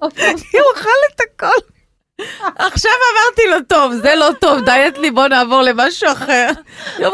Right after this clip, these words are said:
אחד הוא לקח אותי לדיאטן, הוא השיב אותי. עכשיו, אני מצ-, הוא היה אחרי ההופעה, הוא היה עייף,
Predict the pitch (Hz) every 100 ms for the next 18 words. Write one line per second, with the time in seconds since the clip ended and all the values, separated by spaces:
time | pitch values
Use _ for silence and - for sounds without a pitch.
0 | 453 392 403 381 381 - 370 427 - 302
1 | 240 214 247 - 240 233 240 247 311 277
2 | 262 - 208 208 254 - - - - 196
3 | 233 220 190 _ - - 202 349 453 359
4 | - 254 285 254 240 240 226 240 233 -
5 | 202 190 190 233 233 202